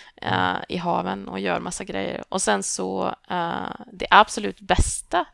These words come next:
Speaker 1: Dreamcast-spelet som jag spelade var Rez, ehm,
Speaker 2: Mm.
Speaker 1: som är ett, eh, jag vet inte riktigt hur man ska klassificera det. Det är ett musik-, rytm-, eh, shooterspel som är helt,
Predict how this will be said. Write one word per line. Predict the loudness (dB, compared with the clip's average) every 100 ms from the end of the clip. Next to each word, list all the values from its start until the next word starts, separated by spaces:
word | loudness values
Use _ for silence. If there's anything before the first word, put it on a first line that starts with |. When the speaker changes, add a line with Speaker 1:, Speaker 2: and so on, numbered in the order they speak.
| -6
Speaker 1:
Dreamcast-spelet | -6 -6 -10 -8 -8 -6 -8 -8
som | -12
jag | -12
spelade | -10 -8 -6 -6
var | -4 0
Rez, | 4 4 2 -6 -8 -12 -16 -16 -18 -12
ehm, | -4 0 0 -2 -8 -14 -12
Speaker 2:
Mm. | -8 -6 -6 -10 -16 _
Speaker 1:
som | -6 -2 -2 -4 -12 -14
är | -6 -4 -2 -4
ett, | -4 -6 -10 -16 -16 _ _ _ _
eh, | -10 -8 -8 -10 -18 _ -20
jag | -12 -4
vet | -4
inte | -4
riktigt | -8 -12 -8
hur | -2
man | 0 0
ska | 0
klassificera | 2 0 -2 -6 -2 0
det. | -2 -2
Det |
är | -2
ett | -2
musik-, | -4 -4 -2 -2 -2 -6 -12 -12 -12 _ -20 -20 -20 _
rytm-, | -2 -2 -4 -6 -6 -4 -4 -6 -14 -20 _ _
eh, | 2 2 2 0 0 -2 -6 -8 -8 -8 -8 -8
shooterspel | -2 2 4 2 0 -6 -4 0 4 4 4
som | -2 -2
är |
helt, | 0 0 0 -2 _ -10 6